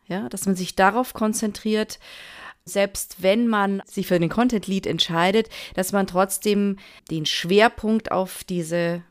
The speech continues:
Moderatorschiene setzt, auf den oberen Strang, den wir gerade gesagt haben, den Vermittlungsstrang, den Botschafterstrang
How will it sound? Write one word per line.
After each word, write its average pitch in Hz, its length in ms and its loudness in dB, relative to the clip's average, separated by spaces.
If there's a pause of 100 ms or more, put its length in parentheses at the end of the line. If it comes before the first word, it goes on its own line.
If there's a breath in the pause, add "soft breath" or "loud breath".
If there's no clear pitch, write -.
Moderatorschiene 185 1200 0
setzt, 175 520 -2
auf - 140 -4
den - 180 -6
oberen 180 320 2
Strang, 170 300 2
den 170 120 0
wir 165 120 2
gerade 156 220 0
gesagt 156 360 -4
haben, 160 160 -2
den 156 220 -6
Vermittlungsstrang, 185 1000 2
den 165 140 -2
Botschafterstrang 160 1080 -4